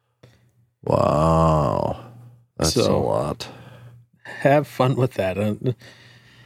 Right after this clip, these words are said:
Speaker 2: I'm just like, "Nope, not gonna happen." I'm just gonna say Fauci'd.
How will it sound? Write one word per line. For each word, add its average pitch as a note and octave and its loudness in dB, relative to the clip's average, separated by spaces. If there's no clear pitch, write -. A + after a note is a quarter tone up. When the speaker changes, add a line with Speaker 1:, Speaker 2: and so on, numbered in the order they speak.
Speaker 2:
I'm C3 -6
just B2 -2
like, F#2 -6
"Nope, B2+ 0
not E3 0
gonna D3 0
happen." A2 0
I'm A#2+ 0
just A2+ 0
gonna A#2 0
say G#2+ 0
Fauci'd. - -6